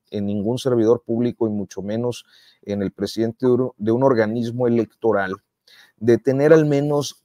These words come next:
catorce, catorce procesos jurídicos iniciados por él, eh, en distintas materias, ¿no? Una demanda laboral contra el ine,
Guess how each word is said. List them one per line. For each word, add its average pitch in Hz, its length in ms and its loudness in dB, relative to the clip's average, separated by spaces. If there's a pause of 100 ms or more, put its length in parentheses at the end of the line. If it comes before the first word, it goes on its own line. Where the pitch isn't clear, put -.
(100)
catorce, 160 920 0 (260)
catorce 160 880 2 (140)
procesos 139 760 0 (240)
jurídicos 139 760 2 (540)
iniciados 156 500 4
por 135 200 2
él, 170 260 4 (420)
eh, 117 480 0
en 120 200 0
distintas 147 580 0
materias, 135 720 0
¿no? 143 260 -10 (260)
Una 156 200 6
demanda 147 400 6
laboral 127 460 6
contra 117 340 -2
el 104 140 -2
ine, 147 480 -6